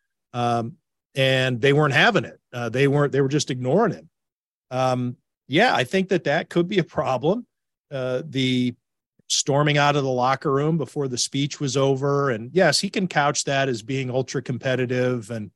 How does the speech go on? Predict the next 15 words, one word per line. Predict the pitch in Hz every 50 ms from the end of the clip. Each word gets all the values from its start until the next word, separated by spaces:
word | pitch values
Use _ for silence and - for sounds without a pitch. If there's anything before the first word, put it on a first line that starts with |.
| _ _ _ _ _ _ _ _ _ _ -
um, | 117 113 110 110 107 107 107 107 104 104 - _
and | - 123 120 120 120 113 104
he | - 143 139 139 135 131
is, | 131 127 127 123 123 123 120 110 - - -
uh, | 123 117 117 113 110
his | 113 127 117
own | 127 127 135 135 131
man | 127 123 123 123 123 123 127 123 120
and | 117 117
he's | 113 104 -
not | 127 123 123 -
gonna | 131 120 113
stand | - - - 127 127 127 123 117
by | 117 120 117 120 120 120 117 117
and, | 120 117 110 104 -